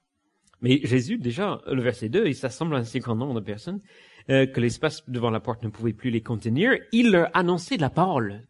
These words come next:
On voit cette priorité, il annonce la parole. Et ce qui se passe ensuite, si vous étiez là, euh, c'est une scène que vous n'oublierez jamais de toute votre vie. Euh, encore, on est dans l'action de Marc, c'est,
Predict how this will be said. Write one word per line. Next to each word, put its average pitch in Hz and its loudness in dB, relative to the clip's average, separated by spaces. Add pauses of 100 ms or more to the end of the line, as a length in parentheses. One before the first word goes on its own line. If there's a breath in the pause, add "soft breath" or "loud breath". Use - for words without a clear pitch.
(420)
On 113 -10
voit 113 -2
cette 110 -12
priorité, 117 -2
il 120 -2
annonce 180 0
la 147 -10
parole. 113 -12 (3000 loud breath)
Et 139 -2
ce - -2
qui - -2
se 185 0
passe 175 2
ensuite, 151 2
si - -6
vous 135 0
étiez 123 2
là, 135 2
euh, 117 2
c'est 120 -4
une 113 -2
scène 127 -4
que 123 -2
vous 107 -2
n'oublierez 131 2
jamais 117 0
de 135 2
toute 120 -6
votre 127 -6
vie. 110 -6 (640 loud breath)
Euh, 110 -2
encore, 107 -8
on 104 -4
est 107 -4
dans 110 0
l'action 139 0
de 131 0
Marc, 143 -2
c'est, 95 -8